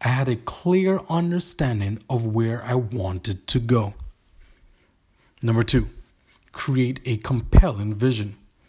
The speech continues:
It is one thing to have a vision, and it is something completely different to have a compelling vision, one that inspires and motivates you, one that governs your decisions, one whose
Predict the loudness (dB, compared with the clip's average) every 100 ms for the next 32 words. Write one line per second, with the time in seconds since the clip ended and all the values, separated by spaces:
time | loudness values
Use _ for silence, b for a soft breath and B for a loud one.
0 | b b b _ _ _ _ _ _ b
1 | b b b 4 4 2 -2 -2 -2 -2
2 | 0 -2 -2 -2 -2 -2 -8 -14 B B
3 | B B -2 0 0 -2 -4 -2 -2 -4
4 | -4 -4 -4 -6 -4 -6 -4 0 2 0
5 | -4 -6 -6 B B B -6 -2 0 0
6 | 0 0 0 0 0 2 2 2 0 -4
7 | -6 -8 -10 B B B B -2 2 2
8 | 2 0 0 -2 -2 0 0 0 -2 0
9 | 0 0 0 0 -4 -8 -8 -8 -12 _
10 | B B B B 0 2 2 -4 -4 0
11 | 0 2 0 0 0 -2 -2 -2 -2 -2
12 | -6 -10 -12 -14 B B B B -4 0
13 | 2 0 0 0